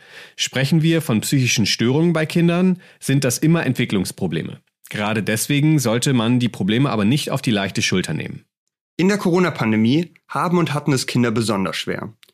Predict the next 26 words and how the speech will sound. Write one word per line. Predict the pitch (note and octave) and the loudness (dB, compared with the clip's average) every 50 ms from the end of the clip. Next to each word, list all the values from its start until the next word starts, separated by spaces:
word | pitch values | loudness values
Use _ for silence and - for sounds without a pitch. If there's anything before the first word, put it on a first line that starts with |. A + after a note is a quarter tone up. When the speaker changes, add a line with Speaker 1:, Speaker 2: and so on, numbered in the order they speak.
| _ _ | _ _
Speaker 2:
Ist | - D3+ - E3+ | -6 -4 0 0
man | D#3 C#3+ C3+ | 0 0 0
fünf, | C#3+ - F3+ F#3 G3+ G#3+ A3+ A3 - - - | 0 2 2 4 4 4 2 0 -2 -8 -12
sieben | - A#2 A2 C#3+ E3 F3+ E3+ F3 | -8 -4 -2 0 2 2 4 4
oder | D3+ B2 C3 A#2+ | 2 2 2 0
auch | C3 B2+ | -2 -2
zehn | - - F3 F3+ F#3+ | -2 0 2 2 4
Jahre | F#3+ F3+ E3+ E3+ C#3+ A#2+ - | 2 2 0 0 -2 -2 -2
alt, | G2 G2+ A2+ C3 C#3 - - _ _ - | -2 -2 -2 -2 -2 -4 -10 _ _ -8
können | - - C3+ C3 | -2 0 0 0
zwei | - - C3+ C3 E3+ | 0 0 -2 0 0
Jahre | E3+ D#3 C#3+ C3+ | 0 0 -2 -2
Pandemie | C3+ - B2 A#2 A2+ A2 A2+ A#2+ C3 D3 D#3 D3+ - - - | -2 0 0 2 2 4 4 4 4 4 2 0 -2 -6 -4
wie | C3+ B2+ C#3+ A#2+ | -2 0 2 2
eine | C3+ C#3+ C#3 - | 2 2 2 2
Ewigkeit | C#3+ B2+ A2+ A#2 A#2 - - - F2 - - F2+ | 2 0 0 0 -2 -4 -4 -6 -6 -6 -6 -6
wirken. | F2+ E2+ E2 - - - - A#2 - _ _ _ _ _ _ _ - - | -6 -6 -6 -8 -10 -12 -12 -12 -16 _ _ _ _ _ _ _ -4 -4
Die | C3 - | -2 -2
Einschränkungen | - B2+ D#3+ F#3 G3 - - F3 E3+ F3 E3+ F3+ E3 E3+ F3 E3+ - - _ | 0 0 0 0 0 0 0 0 0 2 2 2 2 2 2 0 -4 -10 _
treffen | - - D3+ C3+ D#3 | -6 -4 -2 0 0
viele | C#3+ - - G3+ F#3+ G#3+ G3+ | 0 0 0 2 2 2 2
Kinder | G#3 - D3+ C#3+ C#3+ C#3+ C#3 | 0 0 0 2 2 2 2
in | C3 B2 | 2 2
einer | A#2 A#2 A#2 A#2 | 2 2 2 2
sensiblen | G#2+ A#2 A2+ A2+ G#2+ A#2 B2+ B2+ C3+ B2 A#2 | 2 2 0 2 2 2 2 2 2 0 0
Phase. | - - G2+ F#2 F2 D#2 - - - - | -2 -4 -4 -4 -4 -6 -6 -8 -10 -12